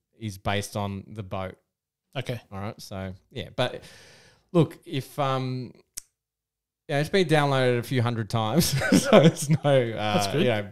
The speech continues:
Speaker 1: uh, record breaker. But, um, yeah, I would. That is definitely something I wanna do, and that's finish the series 'cause it's all, I've got it all written down. I just haven't had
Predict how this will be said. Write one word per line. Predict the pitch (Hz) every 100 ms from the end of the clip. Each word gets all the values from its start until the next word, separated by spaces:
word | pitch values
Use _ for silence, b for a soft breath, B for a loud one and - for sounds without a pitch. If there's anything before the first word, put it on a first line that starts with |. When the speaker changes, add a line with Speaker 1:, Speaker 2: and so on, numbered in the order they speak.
| _ _ B B B B B -
Speaker 1:
uh, | 104 101
record | 110 - 101
breaker. | 98 92 104
But, | 101 113 107 -
um, | 110 107 107
yeah, | 147 107 104
I |
would. | 139 147 127 -
That | 139 139
is | 127 98
definitely | 123 113 107
something | 113 95 110
I |
wanna | 107 110
do, | 101 107
and | 104
that's | 104 -
finish | - 113 101
the | -
series | 101 104 98 95 95 -
'cause | 110 104
it's | -
all, | 123 120
I've | 117
got | 135
it | 127
all | 110
written | 101 101 104
down. | 104 104 98 110
I |
just | 113 107 -
haven't | 101 95 -
had | 87 98 92